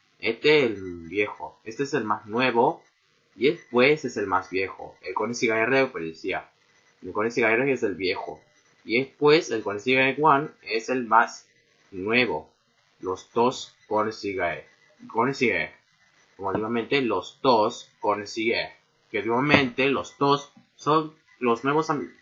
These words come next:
el nuevo amigo es Koenigsegg One y después es el viejo ese. Muy bien. El Lamborghini Aventador, obviamente, es un auto tan poderoso como si tuviera unos videitos para el canal.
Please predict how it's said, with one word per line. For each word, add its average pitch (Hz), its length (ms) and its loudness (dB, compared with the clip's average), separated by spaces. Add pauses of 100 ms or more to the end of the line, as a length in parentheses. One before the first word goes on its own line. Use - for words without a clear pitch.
el 117 140 -2
nuevo 143 160 2
amigo 156 420 4
es 147 180 2
Koenigsegg 113 540 2
One 139 380 6
y 107 60 -12
después 117 380 -4
es 135 80 -12
el 113 120 -6
viejo 104 300 -4
ese. - 200 -16 (680)
Muy 90 140 -8
bien. 82 220 -10 (1300)
El 104 120 -4
Lamborghini 127 360 4
Aventador, 104 720 0
obviamente, 85 880 -8
es 185 240 -2
un 202 200 4
auto 151 300 4
tan 131 200 4
poderoso 104 760 -4 (320)
como 87 160 -12
si - 100 -20
tuviera 92 260 -2
unos 110 160 -2
videitos 82 400 -6
para 80 140 -12
el 80 60 -12
canal. 120 360 2